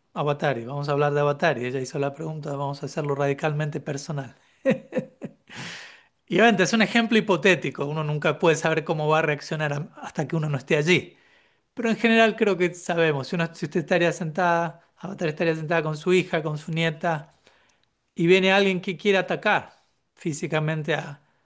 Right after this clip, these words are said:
a, a, a los seres queridos de uno, a la familia de uno, probablemente uno reaccione an-, ante ese ataque y uno contraataque.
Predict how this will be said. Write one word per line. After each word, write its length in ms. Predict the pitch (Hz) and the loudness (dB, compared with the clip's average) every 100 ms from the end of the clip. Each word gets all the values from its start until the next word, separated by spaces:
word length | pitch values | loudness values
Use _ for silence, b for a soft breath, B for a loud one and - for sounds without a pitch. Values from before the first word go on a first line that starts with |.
| _ _ _ _ _ | _ _ _ _ _
a, 80 | - | -10
a, 160 | 233 160 - | -6 -6 -4
a 20 | |
los 140 | 147 147 | -4 -4
seres 240 | 175 165 | -6 -4
queridos 320 | 175 170 170 | -2 2 2
de 80 | 190 | 2
uno, 200 | 269 254 | 2 -2
a 20 | |
la 80 | 190 | -6
familia 400 | - 147 156 156 | -8 -6 -2 0
de 80 | 170 | 0
uno, 300 | 202 151 151 b b b | -2 -6 -10 b b b
probablemente 560 | - 202 247 240 240 240 | -4 2 2 2 0 0
uno 200 | 240 233 | 0 0
reaccione 520 | 214 202 - 247 285 | 0 -2 -2 -2 0
an-, 240 | 202 143 208 | -4 -4 -4
ante 240 | 139 151 | -4 -4
ese 160 | 139 139 | -6 -8
ataque 440 | 127 123 - - _ _ _ _ _ _ | -12 -14 -14 -18 _ _ _ _ _ _
y 160 | 139 | -4
uno 260 | 156 156 151 | -2 -2 -4
contraataque. 1040 | - 160 160 156 143 143 143 123 - - | -4 -4 -4 -2 -4 -4 -8 -10 -12 -20